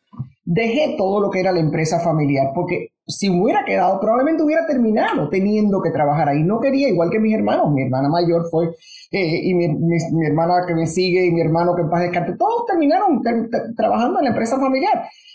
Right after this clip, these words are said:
Y a mí probablemente me hubiera pasado lo mismo. O sea que para mí fue un gran, gran oportunidad de vida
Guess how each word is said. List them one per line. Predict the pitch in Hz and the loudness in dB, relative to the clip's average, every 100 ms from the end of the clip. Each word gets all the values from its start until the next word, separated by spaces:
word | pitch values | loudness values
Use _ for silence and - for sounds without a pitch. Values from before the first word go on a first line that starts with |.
| - - | -12 -2
Y | 302 | 0
a | 285 | 0
mí | 330 | 0
probablemente | 277 254 247 240 | 0 2 2 2
me | 214 | 2
hubiera | 180 190 | 2 2
pasado | 175 - 151 147 | 0 0 0 2
lo | 123 | 0
mismo. | 139 - | -2 -2
O | - | -2
sea | 247 | -2
que | 240 | 0
para | 254 277 | 0 0
mí | 320 | 0
fue | 320 285 | 0 0
un | 254 262 262 - _ _ | 2 2 0 -4 _ _
gran, | 131 127 180 208 220 240 220 156 131 123 | -6 0 2 2 2 2 2 0 0 0
gran | 151 170 190 | 0 2 2
oportunidad | 175 139 131 - 123 127 135 151 | 0 -2 -4 -4 -4 0 2 2
de | 143 | 2
vida | 143 165 131 - | 2 2 0 -4